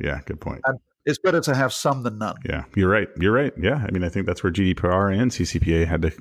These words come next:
Speaker 1: had to make a step, right? Okay. So with Amazon One being kind of a pilot, if you will, and now with Amazon Prime Day behind us,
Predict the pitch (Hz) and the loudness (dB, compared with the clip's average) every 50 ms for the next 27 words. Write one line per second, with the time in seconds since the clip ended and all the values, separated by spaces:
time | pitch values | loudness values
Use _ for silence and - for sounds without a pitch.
0 | - - - 90 82 85 82 82 - - - 82 82 - 80 - - - - 82 | -10 -6 -2 -2 0 0 -2 -4 -6 -4 -4 -4 -2 -2 -4 -6 -6 -6 -6 -6
1 | - - - 92 110 - - _ _ _ _ - - _ _ - - _ _ _ | -4 -4 -4 -4 -4 -4 -8 _ _ _ _ -20 -20 _ _ -20 -20 _ _ _
2 | _ _ - - - - - - - - - 98 127 117 - _ _ _ - - | _ _ -8 -8 -6 -6 -2 0 0 2 2 0 0 -2 -4 _ _ _ -20 -20
3 | _ _ _ _ _ _ _ _ - - 120 113 104 - - 135 165 190 185 175 | _ _ _ _ _ _ _ _ -2 0 0 0 0 0 0 0 2 2 2 2
4 | 175 160 143 123 113 107 98 98 98 92 98 98 98 95 - 120 135 135 123 104 | 2 2 2 2 2 2 0 0 -2 -2 -2 -2 -4 -4 -4 -2 -2 0 0 -2
5 | 95 - - - 110 104 101 92 87 85 85 - - 85 82 - - 87 82 87 | -2 -4 -4 -2 0 2 2 2 2 0 0 -2 -4 -6 -6 -4 -4 -4 0 0
6 | 101 117 127 127 120 113 120 127 - - 90 87 85 85 85 85 82 85 - _ | 2 2 2 2 2 0 -2 -6 -4 -2 -2 -2 0 -2 -2 -4 -4 -6 -8 _
7 | _ - _ _ _ - 95 98 101 98 92 87 101 95 98 98 87 98 92 90 | _ -20 _ _ _ -2 0 2 2 2 2 2 0 2 2 2 2 2 2 0
8 | 87 85 - - 101 98 98 98 95 98 95 92 90 85 - - 107 110 110 98 | 0 -2 -2 0 2 2 2 2 4 2 2 2 2 -2 0 0 2 2 2 2
9 | 87 78 80 80 90 107 - - - | 2 2 2 2 0 0 -2 -6 -10